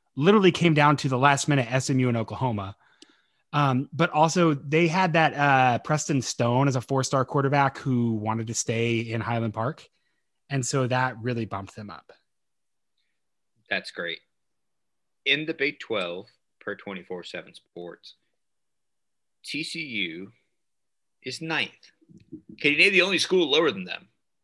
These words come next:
Speaker 1: It's gotta be Texas Tech. They're a mess right now.
Speaker 2: It is Texas Tech. Texas
Speaker 1: Yeah.
Speaker 2: Tech somehow only has eleven commitments. Um, Parker, this is bad, brother.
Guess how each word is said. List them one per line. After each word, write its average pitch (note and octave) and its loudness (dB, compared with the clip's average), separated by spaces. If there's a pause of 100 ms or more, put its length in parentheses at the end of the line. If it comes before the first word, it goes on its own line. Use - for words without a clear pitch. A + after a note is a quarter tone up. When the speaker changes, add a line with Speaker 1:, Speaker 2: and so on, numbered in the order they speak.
(120)
Speaker 1:
It's D#3 -10
gotta C3 2
be A2+ -6
Texas - -10
Tech. F#2+ -10
They're A#2 -6
a - -8
mess F2 -12
right F#2 -16
now. F2 -18
Speaker 2:
It G#3+ 6
is D#4 6
Texas B2+ 2
Tech. G#2+ 2
Texas F3 2
Speaker 1:
Yeah. - -4
Speaker 2:
Tech G3 2
somehow F#3 2
only E3 6
has D#3 4
eleven A#2+ 0
commitments. - -6 (400)
Um, C3 2 (1080)
Parker, D#3+ 2
this F#3 0
is E3+ -6
bad, G2+ 2
brother. G2 -2